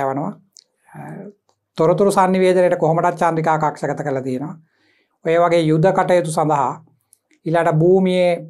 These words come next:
මුහුදේ නැව් තියෙන ඒවා, මාළු ඉන්න තැන් බලන්න. ඒ වගේ විවිධ අරමුණු වලට චන්ද්‍රිකා කක්ෂගත කරලා තියෙනවානේ. ඒවා පෘථුවියේ කෝණික ප්‍රවේගයෙන්ම පෘථුවිය වටේ යන්න ඕන.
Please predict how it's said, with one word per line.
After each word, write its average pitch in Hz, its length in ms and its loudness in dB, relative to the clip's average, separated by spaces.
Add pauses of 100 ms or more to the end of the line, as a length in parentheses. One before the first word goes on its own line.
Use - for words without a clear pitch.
(160)
මුහුදේ 175 420 2 (340)
නැව් 170 220 2 (220)
තියෙන 175 240 0
ඒවා, 160 320 0
මාළු 165 400 2
ඉන්න 180 240 2
තැන් 160 220 -2
බලන්න. 151 340 0 (920)
ඒ 135 60 -4
වගේ 185 240 0
විවිධ 175 260 2
අරමුණු 185 280 2
වලට 208 240 0
චන්ද්‍රිකා 175 420 0
කක්ෂගත 185 440 -2
කරලා 202 220 0
තියෙනවානේ. 220 360 -2 (1080)
ඒවා 202 440 4
පෘථුවියේ 220 540 4
කෝණික 233 360 6
ප්‍රවේගයෙන්ම 233 500 6 (100)
පෘථුවිය 247 380 4
වටේ 269 340 4
යන්න 185 140 0
ඕන. 110 160 -8